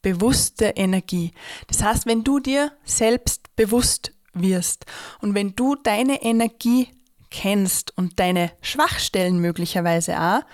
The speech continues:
Mir war klar, wie ich den Podcast gestartet hab, dass es keine regelmäßigen Folgen geben wird.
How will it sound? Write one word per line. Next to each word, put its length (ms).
Mir 280
war 160
klar, 400
wie 160
ich 60
den 240
Podcast 500
gestartet 560
hab, 220
dass 340
es 300
keine 280
regelmäßigen 600
Folgen 320
geben 260
wird. 220